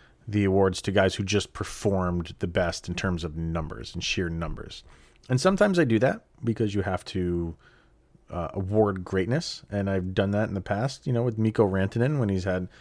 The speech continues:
his, uh, s-, you know, a good run, uh, and put him at number one. Philip Grubauer clearly has made this list many times, but <clears throat> this week in particular, uh, for the first and second star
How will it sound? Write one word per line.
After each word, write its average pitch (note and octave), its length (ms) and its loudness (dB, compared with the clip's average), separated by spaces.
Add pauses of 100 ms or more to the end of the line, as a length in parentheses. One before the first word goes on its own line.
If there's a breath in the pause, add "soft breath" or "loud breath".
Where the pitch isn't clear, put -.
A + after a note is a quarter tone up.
(320 loud breath)
his, F#2 460 0
uh, F2+ 220 2
s-, - 340 -6
you A2+ 80 -4
know, F2+ 160 -2 (500)
a D#2 220 -6
good G#2+ 200 6
run, G2+ 520 2 (720 loud breath)
uh, F#2+ 320 0
and G2+ 140 -2
put G#2+ 140 0
him A2 160 4
at G#2 160 2
number G#2 260 0
one. F#2 400 -2 (720)
Philip G#2+ 300 4
Grubauer G#2+ 520 2
clearly A2+ 420 2
has G#2+ 220 -6
made G2 240 2
this F#2 160 -2
list F#2 240 -2
many F#2 220 0
times, F#2+ 420 -2 (500 loud breath)
but A2+ 380 0 (340)
<clears throat> - 300 2
this C#3 200 6
week C#3+ 160 4
in C3+ 60 4
particular, G#2+ 600 2 (640 loud breath)
uh, F#2+ 300 0
for G2+ 300 2
the G2+ 180 2
first - 320 2
and G#2 100 0
second G2+ 440 0
star F#2 520 0